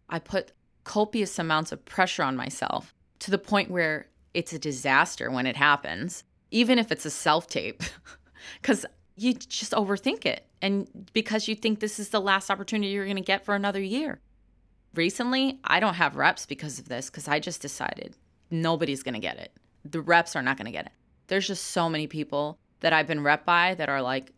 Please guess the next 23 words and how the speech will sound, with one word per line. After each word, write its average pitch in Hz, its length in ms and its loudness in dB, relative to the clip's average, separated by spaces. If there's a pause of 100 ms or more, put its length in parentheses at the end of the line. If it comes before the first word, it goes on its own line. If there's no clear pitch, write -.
(100)
"Dye 175 160 6
your 202 80 4
hair 214 100 2
back 185 200 4
to 170 80 -10
black. 120 420 -4
Stop - 420 0
dyeing 147 280 2
it 147 100 -4
blonde. 123 420 -4 (580)
Look 214 280 4
more 170 240 4
Indian. 131 460 -4 (500)
Be 202 200 4
more 156 300 2
this - 300 -6
way." 50 320 -8 (360)
But 240 120 0
I 233 100 4
can't 262 520 0 (240)
keep - 280 -2
faking 185 500 -2
that. 110 260 -8